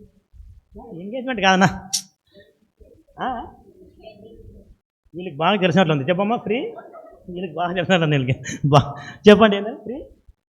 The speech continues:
షూట్ చేశారమ్మా దాన్ని, షూటింగ్ చేస్తారన్నమాట. ఆ, ప్రీ వెడ్డింగా?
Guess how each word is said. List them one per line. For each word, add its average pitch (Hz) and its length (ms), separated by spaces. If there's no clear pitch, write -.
షూట్ 262 240
చేశారమ్మా 240 320
దాన్ని, 170 240
షూటింగ్ 226 300
చేస్తారన్నమాట. 196 500
ఆ, 202 160
ప్రీ 190 240
వెడ్డింగా? 180 760